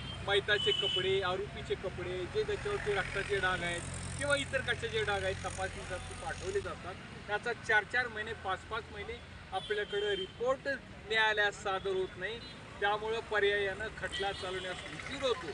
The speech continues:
यासाठी महाराष्ट्र शासनाने व देश पातळीवर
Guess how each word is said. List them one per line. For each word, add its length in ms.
यासाठी 800
महाराष्ट्र 500
शासनाने 680
व 40
देश 220
पातळीवर 520